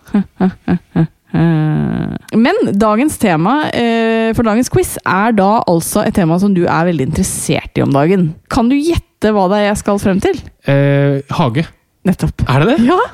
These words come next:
Speaker 2: Utrolig.
Speaker 1: <laughs>
Speaker 2: Var
Speaker 1: Så
Speaker 2: det første spørsmål?
Speaker 1: Nei. Så, eh, håper jeg at dere som hører på kanskje har en hage, <laughs> for da er denne kanskje enda mer interessant enn for dere som ikke har hage. Men hvis ikke, så er det kanskje to minutter av livet ditt som du ikke får igjen.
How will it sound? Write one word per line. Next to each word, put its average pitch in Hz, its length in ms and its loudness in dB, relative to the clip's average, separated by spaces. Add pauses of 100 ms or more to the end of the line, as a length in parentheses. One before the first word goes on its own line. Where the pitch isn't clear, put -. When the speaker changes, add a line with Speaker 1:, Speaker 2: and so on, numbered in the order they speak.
(120)
Speaker 2:
Utrolig. 113 460 -2
Speaker 1:
<laughs> - 40 -8
Speaker 2:
Var 294 320 0 (540)
Speaker 1:
Så - 200 0
Speaker 2:
det 370 120 2
første 143 200 0
spørsmål? 139 300 0 (360)
Speaker 1:
Nei. 190 180 0 (420)
Så, - 240 0 (140)
eh, 269 800 0
håper 320 280 0
jeg 254 160 0
at 254 100 -2
dere 214 160 0
som 247 100 0
hører 196 160 0
på 233 140 0 (520)
kanskje 208 260 0
har 165 320 0
en 214 80 0
hage, 226 240 0 (220)
<laughs> - 220 0
for 220 120 0
da 208 140 2
er 262 100 0
denne 214 220 0 (320)
kanskje 269 260 -2
enda 196 560 0
mer 185 320 0
interessant 190 420 -2
enn 269 100 -2
for 277 120 0
dere 269 120 0
som 381 200 -10
ikke 311 180 -2
har 156 140 0
hage. 143 180 -2
Men 214 160 0 (420)
hvis 285 160 0
ikke, 302 220 0
så 269 180 2
er 233 80 2
det 247 280 0
kanskje 226 240 0
to - 160 -2
minutter 185 280 0
av 190 60 0
livet 165 220 2
ditt - 120 -6
som 175 160 0
du 170 80 0 (280)
ikke - 160 -6
får 165 160 0
igjen. 269 120 -2